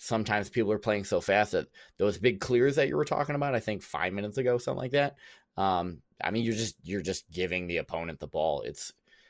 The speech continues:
finding this happy medium of playing fast, your mechanics being smooth, and then, uh,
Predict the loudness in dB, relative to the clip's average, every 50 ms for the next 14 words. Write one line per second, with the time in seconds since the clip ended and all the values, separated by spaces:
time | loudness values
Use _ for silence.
0 | _ _ _ _ 0 4 4 4 6 4 2 2 0 2 4 4 4 4 4 2
1 | 0 0 2 2 2 2 2 0 0 -2 -4 -6 -4 -2 0 2 2 2 0 2
2 | 4 4 6 6 4 4 0 -4 -6 -6 -6 -6 -2 0 2 2 2 0 -2 -2
3 | 0 0 0 0 0 -6 -8 -4 0 2 4 4 4 2 0 -2 -10 -20 -20 -20
4 | -20 _ _ -4 -2 0 0 2 2 0 0 -4 -8 _ -2 0 0 2 0 0